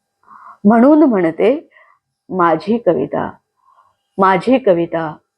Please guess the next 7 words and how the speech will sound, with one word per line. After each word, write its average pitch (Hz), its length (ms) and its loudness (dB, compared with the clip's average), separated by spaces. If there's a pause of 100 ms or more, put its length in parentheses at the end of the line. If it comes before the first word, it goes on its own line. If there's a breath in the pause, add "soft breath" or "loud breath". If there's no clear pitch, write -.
(200)
माझी - 340 -6
कविता. - 400 -10 (920 loud breath)
शिरीष 247 480 2
पै, - 320 -4 (1300 soft breath)
शिरीष 233 360 2
पै 214 280 4
यांना 175 360 0